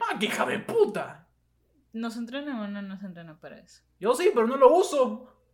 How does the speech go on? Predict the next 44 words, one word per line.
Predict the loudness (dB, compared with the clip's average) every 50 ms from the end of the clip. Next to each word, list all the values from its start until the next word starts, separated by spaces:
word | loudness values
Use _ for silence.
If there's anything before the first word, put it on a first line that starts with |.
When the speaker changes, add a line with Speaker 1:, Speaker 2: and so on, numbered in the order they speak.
| _ _ _ _ _ _ _ _ _ _ _
Speaker 1:
Porque, | _ 2 2 4 4 0 -2 -2 -4 -6 -2
no | 0 0 0
sé, | 0 2 2 2 2
me | 2 0 -2
co-, | 0 0 0 2
me, | 2 2
me | 0 0 -2 0 2
muerde | 2 4 4 2 2 4 2 4
la | 4 4 4 4 2
conciencia | 0 -2 -2 -2 -4 -4 -4 -4 -2
ver | -4 -2
que | -4 -4 -4
manipulo | -4 -6 -6 -4 -4 -2 -2 0
a | -2
alguien | -2 -2 -4 -6
así. | -10 -12 -12 -16 -16 -16 -20 _ _
Speaker 2:
Bueno, | -16 -12 -12 -12 -12
yo | -12 -14 -14 -12
tampoco | -12 -14 -12 -12 -16 -16 -12 -12 -12
lo | -10 -10 -10 -10
uso. | -10 -14 -14 -16
Estaba | -18 -20 -16 -14 -14 -12 -12 -12
diciendo | -14 -14 -14 -14 -16 -16 -16
que | -18 -20
podría. | -18 _ -18 -16 -16 -16 -16 -16 -18 -20 -20 -20 _ _ _ _ _ _ _ _
Speaker 1:
Ah, | -18 -16 -16
ya, | -14 -14
entonces | -12 -10 -10 -10
retiro, | -8 -6 -6 -8 -6 -6
Speaker 2:
Tú | -8 -10
Speaker 1:
eh, |
Speaker 2:
también | -8 -6 -6 -4 -4 -4 -6 -6
podrías. | -8 -8 -4 0 0
Speaker 1:
retiro | 0 0 0 0 0 2 2
lo | 2 2
hijo, | -2 -2 -2
lo | -4
Speaker 2:
Tranquilamente. | -4 -4 -6 -6 -4 -2 -2 -2
Speaker 1:
hijo | -2 -4 -4 -4
de | -4 -6
puta. | -6 -8 -10 -10 -8 -8 -10
Retiro, | -10 -10 -10 -12 -14 -12
lo | -12 -12 -6
retiro. | -6 -6 -4 -4 -8 -10 -10 -16